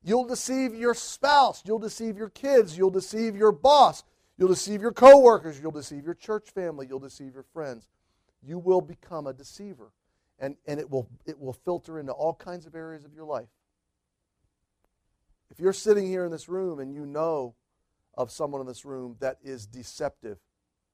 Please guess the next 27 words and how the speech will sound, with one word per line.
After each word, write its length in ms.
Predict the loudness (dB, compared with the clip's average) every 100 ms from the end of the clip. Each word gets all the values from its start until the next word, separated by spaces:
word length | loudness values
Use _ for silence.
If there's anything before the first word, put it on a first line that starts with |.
| _ _ _ _ _ _ _ _ _ _ -16
in 140 | -12
your 140 | -10
heart 280 | -6 -4 -4
of 80 | -4
hearts, 340 | -6 -6 -8
you 180 | -18 -16
know 220 | -10 -8
you 200 | -8 -10
don't 200 | -10 -12
trust 320 | -12 -14 -14 -16
that 180 | -16
person. 340 | _ -20 -20 _ _ _ _ _ _ _ _ _ _ _ _ _ _
If 220 | -16 -8
they'll 240 | -2 0 0
lie 360 | 0 2 2
to 160 | -2 -12
you 280 | -10 -6 -4
about 200 | -4 -6
somebody 280 | -12 -10 -6
else, 260 | -4 -6
they'll 260 | -6 -6 -4
lie 260 | -4 -4
about 360 | -4 -4 -4 -6
you 220 | -14 -16 -16
to 140 | -20 -20
somebody 400 | -20 -18 -16 -10
else. 200 | -10